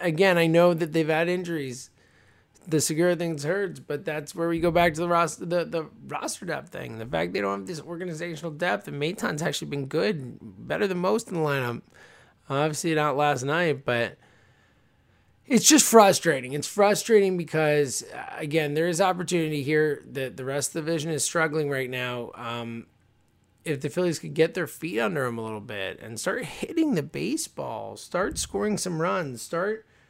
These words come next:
converting on opportunities with runners on, uh, and,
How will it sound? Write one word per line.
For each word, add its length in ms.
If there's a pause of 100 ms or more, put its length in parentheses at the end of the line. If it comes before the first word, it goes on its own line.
(420)
converting 560
on 120
opportunities 760
with 160
runners 340
on, 400
uh, 260
and, 300